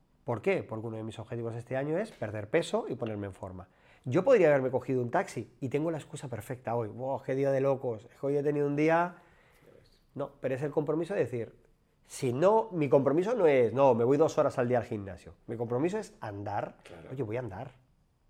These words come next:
Speaker 2: Y no
Speaker 1: Voy
Speaker 2: te
Speaker 1: a andar.
Speaker 2: boicoteas a ti mismo.
Speaker 1: Eso es.
Speaker 2: No te, no te, ¿sabes? Tienes un compromiso contigo mismo.
Speaker 1: Total, yo hoy, eh, miro el anillito este del reloj y digo, "Bueno, yo ya lo he hecho".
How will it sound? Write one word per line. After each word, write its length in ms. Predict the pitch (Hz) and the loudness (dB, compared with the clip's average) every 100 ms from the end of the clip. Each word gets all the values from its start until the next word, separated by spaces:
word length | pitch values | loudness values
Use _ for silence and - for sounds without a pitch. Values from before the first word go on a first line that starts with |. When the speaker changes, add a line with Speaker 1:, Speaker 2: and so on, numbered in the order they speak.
| _ - - | _ -20 -4
Speaker 2:
Y 100 | 117 | 0
no 40 | 120 | 6
Speaker 1:
Voy 20 | |
Speaker 2:
te 60 | 147 | 10
Speaker 1:
a 20 | |
andar. 0 | |
Speaker 2:
boicoteas 400 | 147 143 147 143 | 12 12 8 6
a 60 | 104 | 2
ti 80 | |
mismo. 320 | 104 139 113 - - - | 2 0 -2 -8 -16 -8
Speaker 1:
Eso 220 | 127 120 | -6 -4
es. 160 | 101 107 | -6 -2
Speaker 2:
No 120 | 120 | 4
te, 200 | 139 135 | 6 6
no 140 | 123 120 | 4 4
te, 1040 | 131 123 117 117 110 98 92 85 - - - 50 87 | 6 8 8 8 8 6 4 2 0 -8 -14 -14 -8
¿sabes? 320 | 113 143 135 | 4 4 4
Tienes 220 | 107 107 | 0 -2
un 80 | 123 | 2
compromiso 500 | 120 113 113 131 175 | 4 4 2 2 0
contigo 380 | - 90 127 - | 0 -2 0 0
mismo. 340 | - - - - - - | 0 -6 -10 -12 -20 -20
Speaker 1:
Total, 240 | - 160 151 | -2 0 6
yo 140 | 139 | 8
hoy, 200 | 156 156 139 | 8 4 -4
eh, 140 | 113 - | -8 -6
miro 300 | 120 120 131 | -4 4 6
el 100 | 131 | 6
anillito 480 | 123 127 127 131 135 | 4 2 0 4 4
este 160 | 127 143 | 6 6
del 160 | 143 | 6
reloj 160 | 156 240 | 6 6
y 40 | |
digo, 120 | 180 | 6
"Bueno, 140 | 113 113 | 2 0
yo 100 | 120 | 0
ya 140 | 156 | 2
lo 120 | 190 160 | 4 2
he 60 | |
hecho". 200 | 226 - | 0 -8